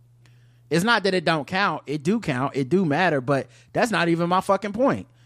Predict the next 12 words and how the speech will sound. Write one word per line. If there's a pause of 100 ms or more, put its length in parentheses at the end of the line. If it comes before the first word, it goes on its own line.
(400)
I'm
just
saying
he
has
every
reason
to
feel
his
track
record